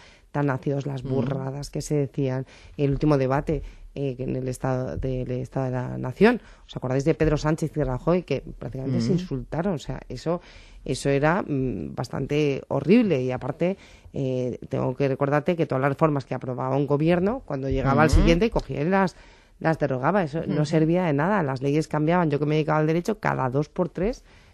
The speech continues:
Speaker 1: por ese
Speaker 2: Mm.
Speaker 1: motivo, no negociaban absolutamente nada.
Speaker 2: El veto, eh, que habéis mantenido durante mucho tiempo, ahora decir que no, pero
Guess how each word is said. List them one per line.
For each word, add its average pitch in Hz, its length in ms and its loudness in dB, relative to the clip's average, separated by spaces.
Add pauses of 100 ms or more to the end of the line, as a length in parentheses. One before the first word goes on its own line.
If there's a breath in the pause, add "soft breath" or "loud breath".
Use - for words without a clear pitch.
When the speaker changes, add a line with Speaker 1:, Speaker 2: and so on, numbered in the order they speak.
(180 soft breath)
Speaker 1:
por 147 140 0
ese 131 120 0
Speaker 2:
Mm. 175 40 0
Speaker 1:
motivo, 170 280 2
no 185 180 2
negociaban 202 440 -2
absolutamente 147 640 -6
nada. - 280 -6
Speaker 2:
El 160 120 2
veto, 208 340 2
eh, 170 300 2
que 170 120 -2
habéis 160 160 0
mantenido 160 640 2
durante 135 260 0
mucho 143 260 -2
tiempo, 143 300 -2
ahora 123 140 0
decir 131 260 -6
que 127 100 -6
no, 143 240 -4
pero 110 300 -6